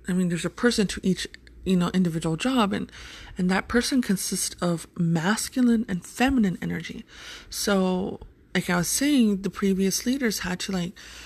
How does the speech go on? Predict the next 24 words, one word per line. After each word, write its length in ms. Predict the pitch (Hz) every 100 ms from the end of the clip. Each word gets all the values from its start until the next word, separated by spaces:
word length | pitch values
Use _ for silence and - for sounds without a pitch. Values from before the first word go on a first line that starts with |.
| -
short 440 | - - - 208 175
hair, 380 | 190 180 180 185
no 160 | 196
makeup, 380 | 190 180 170 175
no, 180 | 180 175
now 380 | 180 160 190 226
they're 100 | 202
like, 300 | 185 170 -
"Ooh, 340 | 269 381 240
feminine, 500 | 190 190 196 196 196
looks 140 | 196 185
like 120 | 180
Celia 280 | 190 180 175
Cruz 480 | - 202 208 196 -
up 220 | 190 202
in 140 | 180
here." 260 | 175 185 185 - - - - -
And 480 | 185 180 175 175 185
I 120 | - 180
think 260 | 220 214
these 160 | 196 180
people 540 | 180 170 175 175 175
are 160 | - 170
like, 540 | 175 170 175 180 -